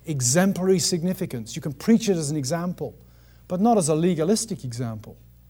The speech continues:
as an example that teaches you something about the way God works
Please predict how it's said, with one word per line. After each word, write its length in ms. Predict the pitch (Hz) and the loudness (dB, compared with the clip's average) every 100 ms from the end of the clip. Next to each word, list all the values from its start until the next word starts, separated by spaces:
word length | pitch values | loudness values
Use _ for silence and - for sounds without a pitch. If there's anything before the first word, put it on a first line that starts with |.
| _ _ - _ - | _ _ -20 _ -10
as 160 | 143 | -6
an 60 | 139 | -4
example 500 | 143 131 170 175 156 | -4 -4 -4 -4 -6
that 200 | 135 127 | -8 -12
teaches 420 | - 180 - 151 | -6 -6 -4 -6
you 80 | 127 | -6
something 480 | 110 151 143 139 123 | -4 -6 -6 -6 -6
about 240 | 120 131 | -8 -10
the 60 | 127 | -10
way 340 | 117 139 143 | -8 -6 -6
God 380 | 139 135 127 117 | -6 -6 -6 -6
works 580 | 123 147 143 131 - - | -6 -4 -4 -6 -10 -18